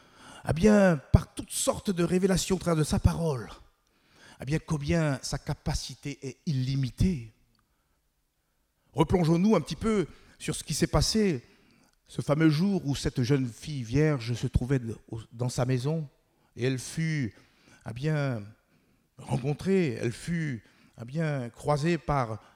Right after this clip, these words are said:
un ange. Et quel ange ? L'ange Gabriel qui vient lui annoncer à cette jeune Marie, cette jeune femme vierge, lui disant qu'un miracle va venir,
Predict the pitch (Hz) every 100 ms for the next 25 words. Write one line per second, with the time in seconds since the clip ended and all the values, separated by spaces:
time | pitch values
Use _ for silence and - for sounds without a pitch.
0 | _ 120 156 220 156 123 - 147 196 127
1 | 135 127 131 131 143 175 165 - 147 127
2 | 151 143 131 127 131 - 165 180 165 _
3 | _ _ - 110 - 123 120 113 120 120
4 | 123 127 175 175 - - 117 110 95 120
5 | 117 - - 131 120 110 127 147 135 107
6 | 104 _ _ _ _ _ - 110 120 143
7 | 160 135 131 117 113 131 131 147 - 113
8 | - _ _ - 110 117 123 151 139 113